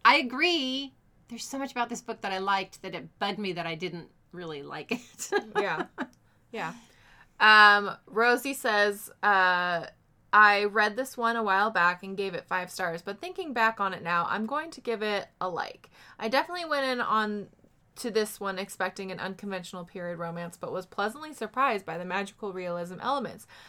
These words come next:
Speaker 2: I do think it was cute and swoony at moments. I love the 'need help getting the corset off? Wait, how do you know how to do this?' trope that played out.
Speaker 1: <laughs>
Speaker 2: Overall,
Speaker 1: That's cute.
Speaker 2: big Bridgerton meets Howl's Moving Castle vibes." Yeah, that's a good connection.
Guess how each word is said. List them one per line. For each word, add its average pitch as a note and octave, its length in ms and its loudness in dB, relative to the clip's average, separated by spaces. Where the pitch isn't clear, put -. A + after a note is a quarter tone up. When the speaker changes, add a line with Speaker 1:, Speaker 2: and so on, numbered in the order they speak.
Speaker 2:
I G#3+ 80 -6
do B3 160 -4
think E4+ 180 -10
it E4 60 -8
was D#4 140 -8
cute B3+ 280 -4
and A#3+ 100 -8
swoony A3 320 -4
at G#3 120 -4
moments. F#3 420 -6
I G3 120 -4
love G3+ 340 0
the G3 400 0
'need G#3 240 -2
help G#3+ 280 -4
getting G#3 240 -6
the F#3 60 -12
corset G#3+ 380 -8
off? C4 280 -4
Wait, B3 300 -2
how G#3+ 180 -4
do B3 80 -6
you B3+ 80 -6
know A#3+ 160 -6
how A#3+ 140 -8
to G#3 80 -8
do F#3+ 240 -4
this?' G3 280 -8
trope E3+ 340 -6
that F#3 280 -4
played A3 220 2
out. B3+ 320 4
Speaker 1:
<laughs> - 300 -10
Speaker 2:
Overall, B3+ 520 6
Speaker 1:
That's G3 40 -4
cute. - 40 -20
Speaker 2:
big C4 360 6
Bridgerton B3 580 -2
meets G#3+ 260 -2
Howl's A#3 560 4
Moving A3+ 400 0
Castle G3+ 460 0
vibes." F3 420 -2
Yeah, B3 180 -10
that's G3+ 200 -16
a - 20 -14
good - 240 -16
connection. - 440 -16